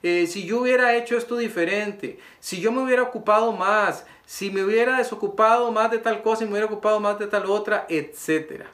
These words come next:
No obstante, todo el recorrido que pueda hacer una persona a través de su propia culpa, de su mar de culpabilidad,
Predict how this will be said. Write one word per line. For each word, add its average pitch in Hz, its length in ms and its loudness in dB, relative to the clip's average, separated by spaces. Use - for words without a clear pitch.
No 190 200 2
obstante, 240 520 0
todo 233 380 2
el 240 80 0
recorrido 220 760 -2
que 156 200 0
pueda 208 380 2
hacer 220 260 0
una 226 240 0
persona 202 640 0
a 143 120 -2
través 156 360 0
de 220 100 -2
su 214 200 -10
propia 220 500 0
culpa, 214 420 0
de 156 80 2
su 160 160 -6
mar 175 240 0
de 156 120 -2
culpabilidad, 214 800 0